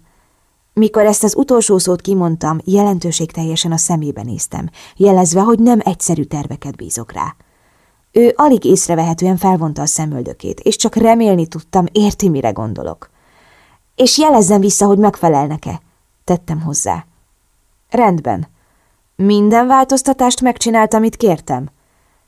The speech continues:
kérdezte szigorúan és kimérten, majd belenézett a tervekbe, és elismerően bólogatott. „Ez itt kifejezetten jó lett.”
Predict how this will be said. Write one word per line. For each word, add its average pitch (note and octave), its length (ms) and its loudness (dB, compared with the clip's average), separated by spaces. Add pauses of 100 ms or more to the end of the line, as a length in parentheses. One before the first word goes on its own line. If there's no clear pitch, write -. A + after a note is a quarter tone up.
(140)
kérdezte F3+ 440 0
szigorúan E3 500 0
és E3 140 -4
kimérten, E3 460 -2
majd G#3+ 140 2
belenézett F3 600 0
a E3 40 -8
tervekbe, D#3 500 -2
és F3+ 120 0
elismerően C3+ 600 -4
bólogatott. - 760 -14 (1160)
„Ez A3+ 180 2
itt B3+ 100 4
kifejezetten F#3 640 2
jó C#3 200 0
lett.” - 400 -10